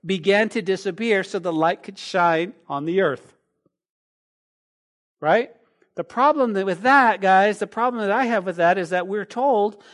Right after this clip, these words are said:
that the sun and the moon were not created until the fourth day. We're still on the first day. So what was the light? Well, let me give you the second school of thought, right? The Bible tells us that God dwells in unapproachable light.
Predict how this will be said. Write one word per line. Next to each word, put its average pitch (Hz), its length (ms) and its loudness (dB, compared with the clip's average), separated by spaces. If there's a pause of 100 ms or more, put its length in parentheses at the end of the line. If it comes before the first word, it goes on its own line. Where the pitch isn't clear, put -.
(220)
that 170 420 2
the 180 140 -4
sun 233 480 2
and 190 120 -2
the 185 60 -2
moon 220 400 -4
were 196 80 -2
not 214 260 0
created 226 520 -6
until 202 260 -8
the 202 120 -8
fourth 160 300 -10
day. 277 220 0
We're 180 120 -4
still 151 260 -6
on 160 100 -4
the 190 60 -10
first - 320 -12
day. 110 220 -10 (580)
So - 160 -14
what 131 140 -12
was 123 120 -14
the 165 80 -4
light? 165 320 -6 (800)
Well, 208 280 2
let 190 120 -4
me 254 60 -6
give 226 180 -10
you 226 60 -8
the 226 100 -8
second 247 420 -6
school 143 280 -8
of 127 80 -8
thought, 104 320 -10
right? 190 320 0
The 165 80 -6
Bible 269 300 -4
tells 214 280 -4
us 196 120 -10
that 147 160 -8
God 190 280 2
dwells 175 400 0
in 156 160 -8
unapproachable 147 760 -6
light. 147 320 0